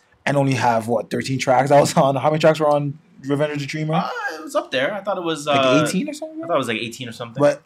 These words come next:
Speaker 1: I think they, I think you have more than that. And how many days? If you watch that vi-, you watch the video.
Speaker 2: Yeah.
Speaker 1: They were there
Speaker 2: Yeah.
Speaker 1: for a minute.
Speaker 2: Oh, no doubt.
Speaker 1: Guys
Speaker 2: For
Speaker 1: saying
Speaker 2: sure.
Speaker 1: se-, there's seven people dropping track, dropping
Speaker 2: For
Speaker 1: on
Speaker 2: sure.
Speaker 1: verses on a track.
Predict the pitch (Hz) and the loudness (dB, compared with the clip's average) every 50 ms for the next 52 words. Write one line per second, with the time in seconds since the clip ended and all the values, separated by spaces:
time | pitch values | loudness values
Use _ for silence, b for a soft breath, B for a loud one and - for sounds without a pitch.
0 | _ - 170 185 175 214 185 156 147 151 160 180 202 185 180 160 147 139 139 135 | _ 4 4 6 6 6 6 6 6 4 4 4 4 6 6 8 8 8 8 6
1 | 143 135 127 120 123 131 117 113 117 120 117 - 147 147 135 139 135 120 135 139 | 6 4 4 4 4 4 4 2 2 -2 0 2 4 4 4 4 2 2 4 4
2 | 135 127 120 117 117 117 - - - 143 165 180 180 180 165 165 151 139 135 143 | 4 4 2 2 0 -4 -8 -8 0 4 6 8 8 8 8 8 6 6 6 4
3 | 156 180 214 208 180 143 147 151 143 131 127 139 131 120 117 113 107 123 120 107 | 4 4 4 6 6 6 6 4 0 2 4 4 4 4 4 2 2 2 2 2
4 | - - _ _ - 156 185 202 190 - 185 160 107 156 139 131 127 127 123 - | 0 -4 _ _ 4 6 8 8 8 8 8 8 8 8 8 8 6 6 4 2
5 | 127 120 113 120 135 143 131 120 117 117 123 120 117 123 127 123 123 123 113 - | 0 0 0 2 0 0 0 0 -2 -2 -2 -2 0 0 0 0 0 0 0 -2
6 | - - 156 156 151 156 175 165 156 156 - - 185 165 143 143 156 151 - - | 0 2 4 4 6 6 6 4 4 2 2 2 4 4 4 4 2 0 2 4
7 | 180 165 160 160 170 147 156 143 - 156 147 135 - - 147 143 - - 135 120 | 4 4 4 4 4 4 4 4 6 6 6 6 6 4 0 -4 0 2 2 2
8 | - - - - 135 127 127 143 139 131 131 127 123 127 139 131 131 143 135 123 | 2 0 0 2 2 2 2 0 -2 -2 -2 0 2 2 2 2 2 2 0 0
9 | 123 123 - - 127 127 147 202 202 - | 0 -2 -4 -2 0 0 0 -2 -4 -8